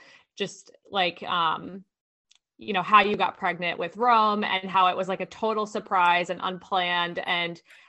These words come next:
I think that just kind of speaks to being flexible with your training and with, like, your timeline of things, um, because you're kind of forced into it. So I love that you kind of just were able to shift your mindset and say, "Okay, we're gonna think about it maybe a little differently this time," and that it's working out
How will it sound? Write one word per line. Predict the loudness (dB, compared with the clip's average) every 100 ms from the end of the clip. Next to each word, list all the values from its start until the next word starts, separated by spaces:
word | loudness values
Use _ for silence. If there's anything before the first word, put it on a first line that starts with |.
| -2
I |
think | 0 0 2
that | 2 2
just | -8 -8
kind | -4 -4
of | -4
speaks | -4 -4 -4 -6
to | -4 -2
being | -2 -2
flexible | -4 -6 -4 -4 -2 -2
with | -2 -4
your | -4
training | 2 2 2 0 0
and | -2
with, | -4 -2
like, | -2 -2 -4
your | -4 -4 -6
timeline | 0 0 2 0 0 0 -4 -2
of | -2 -2
things, | -2 -2 -2 -6 _ -20 -20 0
um, | 4 6 4 -6 -8
because | -4 -2
you're | 0
kind | 0
of | -2
forced | -2 -4 -2 -4
into | -4 0
it. | 0 0
So | 2
I | 2
love | 4 0 0
that | -4
you | -4
kind | -6 -4
of | -4
just | -8 -8
were | -6
able | -4 -6
to | -8
shift | -8 -6
your | -4
mindset | -2 -4 -2 -4 -4
and | -2
say, | -2 0
"Okay, | -2 0 0
we're | 0
gonna | 2 0 0
think | 0
about | 2 4 4
it | 0 -4
maybe | -4 -2
a | -2
little | -2 -2 -2 -4 _ -20 _
differently | -4 -2 -4 0 0
this | -2 -8
time," | -4 2 2 2
and | -2
that | -2
it's | -4 -4
working | -4 -4 -2
out | 0 0 -4